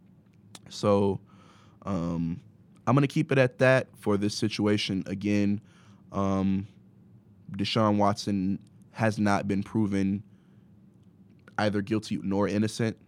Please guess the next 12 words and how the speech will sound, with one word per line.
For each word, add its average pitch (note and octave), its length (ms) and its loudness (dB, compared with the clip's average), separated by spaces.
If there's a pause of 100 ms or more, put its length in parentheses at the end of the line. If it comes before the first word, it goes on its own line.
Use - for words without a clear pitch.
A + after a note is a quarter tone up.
(680)
So F2+ 720 -2
I F#2+ 140 0
will F#2+ 160 0
be G2 120 -2
referring F#2 380 -4
to F#2+ 120 -12
Deshaun F#2+ 360 -4
Watson F#2+ 520 -2 (320)
not F#2 240 -2
as F#2 180 -4
an F#2 80 -2
abuser, F#2+ 640 -2